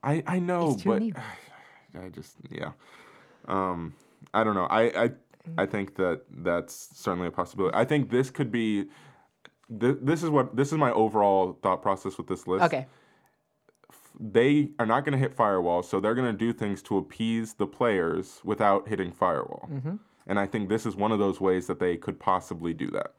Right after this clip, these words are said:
Speaker 2: Hmm. Okay, I can see that. I can see that.
Speaker 1: All right. Um,
Speaker 2: Uh,
Speaker 1: next, I had Thunder Dragons.
Speaker 2: Oh, I thought you were not going to say it.
Speaker 1: Um,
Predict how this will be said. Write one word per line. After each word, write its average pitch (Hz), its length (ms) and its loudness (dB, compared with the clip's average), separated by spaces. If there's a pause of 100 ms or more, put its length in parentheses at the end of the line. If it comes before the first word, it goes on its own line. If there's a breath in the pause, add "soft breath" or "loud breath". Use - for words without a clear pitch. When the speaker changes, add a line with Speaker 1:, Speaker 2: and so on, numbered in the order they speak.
Speaker 2:
Hmm. 143 200 -10 (1400)
Okay, 185 360 -4
I 226 120 -6
can 196 140 -6
see 143 180 -6
that. 156 100 -8 (100)
I 202 80 -10
can - 160 -20
see 139 140 -14
that. 151 100 -14 (220)
Speaker 1:
All 98 80 2
right. 80 260 0
Um, 90 640 -2 (180)
Speaker 2:
Uh, 196 140 -4
Speaker 1:
next, 113 380 0
I 104 140 4
had 98 220 0
Thunder 90 220 -2
Dragons. 82 320 -6
Speaker 2:
Oh, 226 720 6
I 220 200 2
thought 233 200 6
you 240 120 2
were 233 120 6
not 233 340 4
going 233 200 2
to 226 100 -2
say 277 200 0
it. 156 360 -4
Speaker 1:
Um, 101 500 2